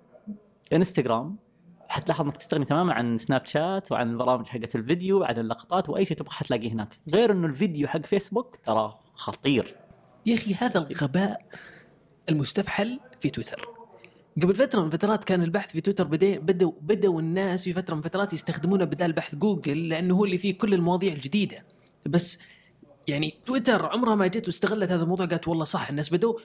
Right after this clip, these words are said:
Speaker 2: خلونا نطور السيرش حقنا أكثر بحيث إنه يكون أكثر فعالية." السيرش في تويتر سيء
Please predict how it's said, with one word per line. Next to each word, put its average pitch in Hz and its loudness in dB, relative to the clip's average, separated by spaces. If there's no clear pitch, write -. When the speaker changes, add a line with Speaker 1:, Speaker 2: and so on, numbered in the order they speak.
Speaker 2:
خلونا 160 2
نطور 202 2
السيرش 170 -2
حقنا 135 -6
أكثر 147 -6
بحيث 143 -6
إنه 143 -2
يكون 151 -2
أكثر - -4
فعالية." 156 0
السيرش 175 -4
في 156 -8
تويتر 208 0
سيء 277 0